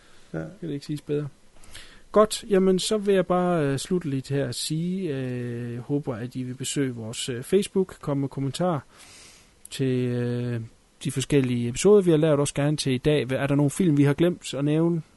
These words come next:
Speaker 2: i forbindelse med de her ting, eller er der bare noget, som, øh, er helt, øh, ravruskende forkert? Så endelig kom med nogle, øh, med nogle kommentarer der,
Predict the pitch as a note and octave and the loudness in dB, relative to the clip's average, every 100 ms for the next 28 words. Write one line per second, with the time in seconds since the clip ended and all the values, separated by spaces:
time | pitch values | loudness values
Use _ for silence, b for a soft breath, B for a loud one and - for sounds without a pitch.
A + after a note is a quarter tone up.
0 | - C#3 - D#3+ D#3 C#3 C#3 D#3 C#3+ E3 | -8 -8 -4 -2 -2 -2 -2 -2 -2 -4
1 | D#3 B2+ C3 C3 C3+ C#3 C#3 C#3 C#3 C3+ | -4 -4 -2 -2 0 2 2 4 2 0
2 | A#2+ B2 B2 B2 B2 A#2+ B2+ B B B | -4 -2 -2 -2 -4 -6 -8 B B B
3 | B C3 D3 C#3 A#2 - _ - A#2+ A2 | B 0 2 2 -2 -12 _ -16 -14 -12
4 | G#2 F2+ C3+ C#3 D3 - C3 A#2+ C3 D#3+ | -12 -4 2 2 2 -2 -4 -4 -2 0
5 | D3 - B B B - - E3+ D#3+ - | 0 -2 B B B -6 0 2 2 0
6 | D3+ D3 C3 C3 C3 C3 B2+ B2+ B2+ B2 | 0 0 0 0 0 -2 -2 -2 -2 -4
7 | A#2+ b b _ _ b b b b _ | -6 b b _ _ b b b b _
8 | C#3 - C3+ B2+ E3+ D3+ C#3+ C3+ | 0 2 2 2 4 4 4 2